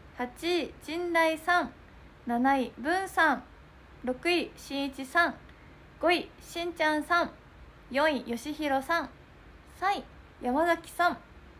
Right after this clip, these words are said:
二位、かずのしんさん。一位、やすべえさん。ありがとうございます。ありがとう、見てくれて。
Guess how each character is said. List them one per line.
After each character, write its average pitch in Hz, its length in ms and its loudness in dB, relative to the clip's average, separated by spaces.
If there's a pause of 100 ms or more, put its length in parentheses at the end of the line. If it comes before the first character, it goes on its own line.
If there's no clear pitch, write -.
(280)
二 339 220 -2
位、 - 60 -10 (160)
か 247 80 -2
ず 247 100 -2
の 330 180 2
し 320 180 -6
ん 311 80 -6
さ 349 200 4
ん。 - 60 -6 (480)
一 254 320 -6
位、 240 40 0
や 277 120 2
す 349 160 -6
べ 359 60 2
え 339 160 6
さ 330 180 -2
ん。 277 60 -10 (420)
あ 233 60 -6
り 247 120 -6
が 254 140 0
と 240 180 -6
う 233 40 -6
ご 240 120 -4
ざ 254 180 0
い 262 80 0
ま 277 240 2
す。 277 80 -10 (1700)
あ 247 100 -6
り 254 140 -2
が 262 140 -2
と 254 360 -2
う、 - 20 -4
見 240 120 -4
て 240 140 -10
く 233 180 -12
れ 214 120 -8
て。 214 260 -12